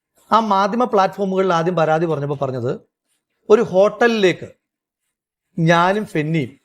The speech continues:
ആ കുട്ടിയെ തട്ടിക്കൊണ്ടുപോയി ഹോട്ടലിൽ വെച്ച് ബലാത്സംഗം ചെയ്തു ക്രൂരമായി എന്നുള്ളതായിരുന്നു ആദ്യ പരാതി. അത് കെ പി സി സി പ്രസിഡന്റ് അയക്കുമ്പോഴത്തേക്കിന് ഹോട്ടൽ എന്നുള്ളത് മാറി ഹോം സ്റ്റേ ആയി മാറും. അപ്പൊ താങ്കൾ ചോദിക്കും, "അതൊക്കെ ഇങ്ങനെ സാങ്കേതികത്വത്തിൽ പിടിക്കണമെന്ന്."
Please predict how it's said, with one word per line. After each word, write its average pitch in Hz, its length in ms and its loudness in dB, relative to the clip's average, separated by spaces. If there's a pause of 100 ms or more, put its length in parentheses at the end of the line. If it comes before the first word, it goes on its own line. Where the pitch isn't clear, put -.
(100)
ആ - 60 -4
കുട്ടിയെ 156 280 -4
തട്ടിക്കൊണ്ടുപോയി 135 760 -4 (160)
ഹോട്ടലിൽ 170 340 0
വെച്ച് 147 260 -8 (720)
ബലാത്സംഗം 147 520 0
ചെയ്തു 120 180 -6
ക്രൂരമായി 120 580 -6
എന്നുള്ളതായിരുന്നു 135 500 -4
ആദ്യ 127 140 -4
പരാതി. 113 260 -8 (1900)
അത് 202 240 2
കെ 208 100 6
പി 254 160 -2
സി 254 120 -6
സി 277 100 -6
പ്രസിഡന്റ് 233 360 -2
അയക്കുമ്പോഴത്തേക്കിന് 165 720 -2 (600)
ഹോട്ടൽ 202 360 2
എന്നുള്ളത് 190 300 0
മാറി 156 420 -2 (400)
ഹോം 175 220 0
സ്റ്റേ 190 200 0
ആയി 175 120 4
മാറും. 117 260 -8 (400)
അപ്പൊ 202 120 2
താങ്കൾ 185 300 -2
ചോദിക്കും, 156 440 -6 (380)
"അതൊക്കെ 202 240 0
ഇങ്ങനെ 190 340 0
സാങ്കേതികത്വത്തിൽ 190 720 0
പിടിക്കണമെന്ന്." 143 440 -4